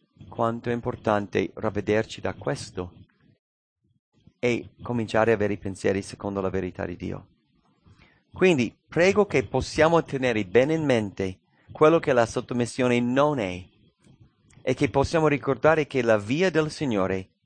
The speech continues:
è la via giusta che porta alla gioia della salvezza. Infatti la mia viva preghiera è che possiamo vedere che in ogni campo della vita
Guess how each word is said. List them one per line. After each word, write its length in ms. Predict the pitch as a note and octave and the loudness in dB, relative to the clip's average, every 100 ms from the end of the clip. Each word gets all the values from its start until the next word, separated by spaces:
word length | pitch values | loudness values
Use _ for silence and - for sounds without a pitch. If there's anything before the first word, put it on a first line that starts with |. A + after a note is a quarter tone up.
| _ - | _ -8
è 140 | - | -6
la 120 | C3 | -4
via 240 | B2 B2+ A#2 | -2 -2 -2
giusta 540 | G2+ G#2+ - G#2 - _ _ - - _ _ - _ | -4 -8 -10 -14 -18 _ _ -20 -20 _ _ -20 _
che 160 | - | -6
porta 580 | A2 A2+ G#2 - - - _ _ _ _ - | -4 0 0 0 -16 -16 _ _ _ _ -6
alla 260 | G2+ F#2+ | -4 -4
gioia 500 | F2+ G2 F#2 G2 G2+ _ _ _ - | -4 -6 -6 -10 -18 _ _ _ -6
della 220 | G2 F#2+ | -2 -2
salvezza. 600 | - F2 F2 - - - - _ _ _ _ _ _ _ _ _ _ | -4 -6 -6 -10 -16 -18 -20 _ _ _ _ _ _ _ _ _ _
Infatti 380 | B2+ B2 D3+ D3 | 0 4 4 6
la 100 | C3 | 4
mia 240 | C#3 C3+ | 4 2
viva 320 | G#2+ C3 D3 D3 | 2 2 2 0
preghiera 600 | D3 C#3+ G2+ F#2 F#2 F#2+ _ _ | -2 -4 -2 -2 -4 -8 _ _
è 120 | - | -8
che 140 | - C3 | -6 -2
possiamo 420 | C3+ B2 D#3 D3 | -2 0 2 2
vedere 560 | B2+ A#2 C#3+ C3 G#2+ - | 2 2 4 4 0 -2
che 140 | C3+ | 2
in 120 | B2 | 4
ogni 360 | C3+ F3+ E3+ - | 2 2 -2 -6
campo 420 | - F#3+ G#3+ G#3+ | -2 0 0 -2
della 220 | F#3+ F#3 | -2 -2
vita 420 | F3 F3+ - G#2 | -4 -8 -10 -12